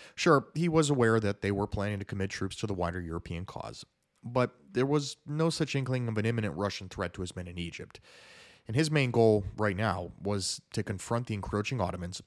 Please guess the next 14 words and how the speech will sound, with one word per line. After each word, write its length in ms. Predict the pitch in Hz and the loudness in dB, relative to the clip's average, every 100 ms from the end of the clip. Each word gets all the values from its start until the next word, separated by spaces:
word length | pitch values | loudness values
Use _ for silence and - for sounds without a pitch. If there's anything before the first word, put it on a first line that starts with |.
| - | -8
and 120 | 98 | -6
eliminate 480 | 92 95 101 90 - | -4 -2 -2 -4 0
them 340 | 120 98 85 82 - - - | 2 2 -2 -8 -18 -16 -10
before 300 | 104 101 92 | -4 -4 -2
he 120 | 110 | -4
could 160 | 110 | -4
turn 220 | 101 107 98 | -6 -4 -4
his 120 | 92 | -4
focus 440 | - 80 85 - - | -6 -6 -8 -12 -12
to 100 | - | -10
the 80 | 85 | -6
rest 380 | 85 85 - | -4 -4 -4
of 80 | 82 | -10
Europe. 280 | 87 80 - | -10 -10 -12